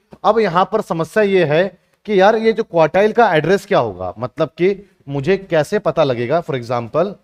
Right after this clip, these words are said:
मैं नंबर लिख लेता हूं, तीन, चार, पाँच,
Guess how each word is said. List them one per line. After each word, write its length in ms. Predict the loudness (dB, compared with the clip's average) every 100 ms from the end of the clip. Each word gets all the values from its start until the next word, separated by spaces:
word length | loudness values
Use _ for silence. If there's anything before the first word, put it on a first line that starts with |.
| _ _ _ _ _ _ _ _ _ -12
मैं 100 | -8
नंबर 240 | -6 -2 -2
लिख 120 | -2
लेता 240 | -8 -6
हूं, 140 | -8 -10 _ _ _ _ _ _ -8
तीन, 340 | -6 -6 -8
चार, 320 | -6 -2 -4
पाँच, 540 | -4 -8 -6 -6 -10